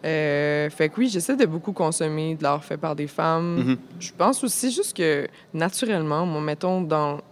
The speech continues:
Speaker 1: les films que j'ai vus dans les dernières années, c'est vraiment ceux-là que je recommande aux gens, ceux qui m-, c'est ces films-là qui m'habitent, que je revois, euh, over and over, parce qu'à chaque fois, j'aime beaucoup ça, regarder des films plusieurs fois, parce que tu découvres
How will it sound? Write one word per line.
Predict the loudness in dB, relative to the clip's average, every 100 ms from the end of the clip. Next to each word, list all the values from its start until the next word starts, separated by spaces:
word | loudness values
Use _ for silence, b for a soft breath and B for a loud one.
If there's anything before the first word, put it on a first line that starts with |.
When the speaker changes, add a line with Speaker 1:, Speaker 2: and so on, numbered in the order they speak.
| -8
Speaker 1:
les | -6
films | -4 -4 -2
que | -4
j'ai | -4
vus | -4
dans | -4
les | -4
dernières | -6 -6
années, | -4 -4
c'est | -4
vraiment | -2 0 -2
ceux-là | -2 -2 -2 -2
que | -4
je | -4
recommande | -4 -2 -2 -2
aux |
gens, | -2 -4
ceux | -4 -8 -10
qui | -8
m-, | -10
c'est | -10 -12
ces | -10 -10
films-là | -8 -8 -6
qui | -6
m'habitent, | -6 -4 -4 -4
que | -8
je | -4
revois, | -4 -2 0 0 -2 B B B B B
euh, | -2 0 0 -2 -8 -16 -12 -4
over | -2 2 2
and | 2
over, | 0 0 0
parce | 0 -2 -4
qu'à | -6
chaque | -6 -6
fois, | -2 0
j'aime | 0 -2
beaucoup | -4 -4
ça, | -2
regarder | 0 0 -2
des | -6
films | -4 -6
plusieurs | -4 -4 -4
fois, | -4
parce | -4 -6
que | -8
tu | -10 -10 -12 -8
découvres | -8 -6 -6 -4 -6 -12